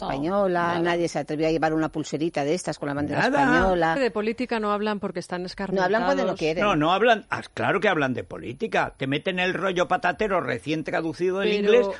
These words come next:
Speaker 3: porque este año se lleva eso.
Speaker 4: Eso,
Speaker 3: El año
Speaker 4: sí.
Speaker 3: que viene se
Speaker 1: Claro,
Speaker 3: llevará
Speaker 1: es eso.
Speaker 4: Pero,
Speaker 3: los discapacitados
Speaker 4: pero intentan
Speaker 3: o la gente de color. Y entonces buscarán a alguien de color, de algún color, para entonces ser guays.
Speaker 4: Solo hubo una
Speaker 3: Son,
Speaker 4: referencia, que
Speaker 3: son
Speaker 4: fue
Speaker 3: unos
Speaker 4: Marisa Paredes,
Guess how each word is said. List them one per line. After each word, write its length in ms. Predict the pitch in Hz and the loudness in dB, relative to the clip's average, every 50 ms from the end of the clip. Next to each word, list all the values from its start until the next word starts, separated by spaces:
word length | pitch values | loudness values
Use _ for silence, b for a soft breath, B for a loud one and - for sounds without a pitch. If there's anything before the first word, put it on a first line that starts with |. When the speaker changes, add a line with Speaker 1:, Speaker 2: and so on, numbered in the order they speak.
| - - | -8 -4
Speaker 3:
porque 260 | - 156 - - 185 | -4 -4 -2 -2 -6
este 220 | 160 - - 196 | -4 -2 -2 0
año 180 | 202 208 214 170 | 0 0 -2 -4
se 160 | - 190 196 | -2 -2 2
lleva 260 | 202 208 185 165 139 160 | 2 2 2 2 2 2
eso. 240 | 180 165 - 131 113 | 0 -2 -2 -6 -6
Speaker 4:
Eso, 300 | - 226 - - - - | -6 -8 -8 -8 -4 -2
Speaker 3:
El 100 | 139 139 | 0 0
año 220 | 147 165 185 190 - | 0 0 0 0 0
Speaker 4:
sí. 40 | |
Speaker 3:
que 100 | 220 196 | 2 2
viene 320 | 196 202 208 208 226 247 214 | 2 2 2 2 2 0 0
se 160 | - 170 160 | 2 2 2
Speaker 1:
Claro, 180 | 151 151 147 139 | 4 4 4 4
Speaker 3:
llevará 460 | 135 143 151 165 175 196 208 214 220 | 4 4 4 4 6 6 6 4 4
Speaker 1:
es 60 | 196 - | 2 0
eso. 60 | - 240 | -2 -2
Speaker 4:
Pero, 300 | 240 233 226 226 160 - | 0 2 4 4 4 4
Speaker 3:
los 60 | - | 4
discapacitados 1000 | 220 220 220 214 214 214 208 208 - - - 131 117 - 165 185 214 214 208 226 | 4 4 4 4 4 4 4 2 2 0 -2 -6 -4 0 2 4 4 6 6 6
Speaker 4:
pero 120 | 233 233 220 | 6 4 4
intentan 480 | 214 - 233 240 240 - - 185 165 165 | 2 0 -2 -2 0 2 4 6 6 6
Speaker 3:
o 160 | 165 180 277 | 4 4 2
la 140 | 170 156 131 | 2 0 0
gente 460 | - - 180 196 170 - 220 220 - - | 0 -2 -2 -2 0 0 0 -2 -2 -6
de 240 | 156 135 156 143 - | -6 -4 -4 -4 -2
color. 480 | - 131 139 151 151 139 123 107 - b b b b b b - | 0 0 2 4 4 4 2 0 -4 b b b b b b -6
Y 100 | 123 123 | -2 -2
entonces 320 | 127 123 - 147 170 185 | 0 0 2 2 2 2
buscarán 600 | 175 196 170 - - - 131 117 127 147 156 160 | 2 -2 -4 -4 -4 -4 -2 0 2 2 2 2
a 60 | 165 175 | 2 2
alguien 340 | 175 170 165 180 175 175 | 0 2 0 0 0 0
de 140 | 170 180 147 | 0 -2 0
color, 320 | - 175 190 202 214 220 190 | 0 0 2 4 2 2 2
de 120 | 160 117 | 0 -2
algún 340 | 101 104 101 120 143 147 135 | -2 -2 -4 -2 -2 -2 -2
color, 480 | - 175 185 202 220 233 226 240 226 - B B B B | 0 0 2 4 4 4 4 2 0 -6 B B B B
para 220 | - 165 151 147 143 | 2 2 2 4 2
entonces 520 | 139 123 - 165 180 156 - - 190 - | 0 2 0 0 -2 0 -2 -4 -4 -4
ser 260 | - 185 196 214 196 208 | -2 0 0 0 0 -2
guays. 440 | 160 131 135 147 151 139 107 - | -4 -2 -2 0 0 -2 -2 -6
Speaker 4:
Solo 280 | - - - 226 226 247 | -10 -8 -6 -2 -2 0
hubo 80 | 247 277 | 2 2
una 120 | 277 277 | 2 4
Speaker 3:
Son, 80 | 247 247 | 4 2
Speaker 4:
referencia, 500 | 240 233 - 254 247 285 311 277 - 233 | 2 0 0 -2 0 0 0 0 0 2
que 40 | 180 | 2
Speaker 3:
son 120 | 202 233 | 4 4
Speaker 4:
fue 100 | 226 208 | 4 4
Speaker 3:
unos 120 | 214 233 240 | 4 4 4
Speaker 4:
Marisa 360 | - 240 226 - 254 247 - | 4 2 2 2 2 2 4
Paredes, 400 | 240 233 226 254 269 247 240 | 4 4 4 4 4 4 4